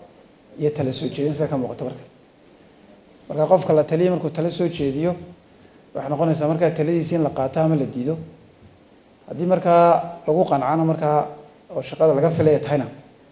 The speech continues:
in markaa shaqada toosiyo. Haddii markaa lagu qanci waayena, dee in magaranaysa waa tala marka horeba. Taana saan isula fahanno.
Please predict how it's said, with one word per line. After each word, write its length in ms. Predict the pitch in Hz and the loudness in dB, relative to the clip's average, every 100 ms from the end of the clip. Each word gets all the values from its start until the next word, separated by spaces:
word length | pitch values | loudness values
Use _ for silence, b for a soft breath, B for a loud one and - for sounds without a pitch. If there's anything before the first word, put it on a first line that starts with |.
| _ _ _ _ | _ _ _ _
in 80 | 180 | -4
markaa 220 | 160 151 156 | -2 2 0
shaqada 300 | 156 165 143 | 0 0 0
toosiyo. 400 | - 123 - - - - - - B B B B B B - | -2 -10 -10 -14 -18 -20 -20 -20 B B B B B B -6
Haddii 180 | 147 | -2
markaa 260 | 185 180 185 | 2 6 6
lagu 160 | 180 185 | 6 4
qanci 220 | 180 151 | 2 2
waayena, 340 | 143 156 151 110 - - - - _ _ _ _ _ | 4 4 2 -2 -10 -20 -20 -20 _ _ _ _ _
dee 140 | 160 156 | -2 -2
in 220 | 170 165 | 0 -2
magaranaysa 380 | 143 151 147 156 | -2 -2 0 2
waa 120 | 139 | 2
tala 220 | 180 165 | 2 2
marka 200 | 151 143 | 2 0
horeba. 280 | 131 131 113 - - 143 | -2 -2 -4 -12 -8 -6
Taana 220 | 151 160 156 | 0 0 4
saan 180 | 156 | 4
isula 220 | 147 135 151 | 4 4 4
fahanno. 340 | 143 135 175 | 4 4 2